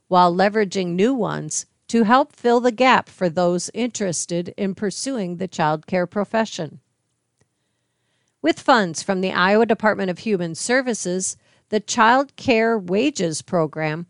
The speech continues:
will remain in effect through June thirtieth, twenty twenty-four. Wages provides salary supplements to those who work in child care based on their level of education. Those with a master's or doctorate degree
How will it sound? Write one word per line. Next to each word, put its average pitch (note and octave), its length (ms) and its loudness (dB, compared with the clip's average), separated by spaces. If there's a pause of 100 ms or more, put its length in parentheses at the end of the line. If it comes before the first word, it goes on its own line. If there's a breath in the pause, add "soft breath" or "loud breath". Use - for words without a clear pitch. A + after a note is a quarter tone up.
(160)
will G3+ 220 2
remain F#3 460 0
in C4+ 120 0
effect B3+ 540 0
through F#3+ 240 -4
June F#3 360 -4
thirtieth, F#3 580 -2
twenty E3+ 320 -4
twenty-four. F3 800 -4 (1000)
Wages F#3+ 560 2
provides G#3 680 2
salary B3 580 2
supplements F#3+ 720 -4
to - 140 -6
those E3 380 0
who G3+ 80 -2
work F3+ 300 -2
in G3 160 -4
child E3+ 340 0
care F#3 260 0
based G3+ 400 -2
on A3+ 160 -2
their A#3 160 -2
level D#3+ 320 0
of E3+ 120 -4
education. F#3 880 -4 (760)
Those F#3+ 300 4
with F#3+ 160 -4
a E3+ 60 0
master's F#3 600 -2
or F#3 80 -2
doctorate F#3 600 0
degree F3+ 500 -2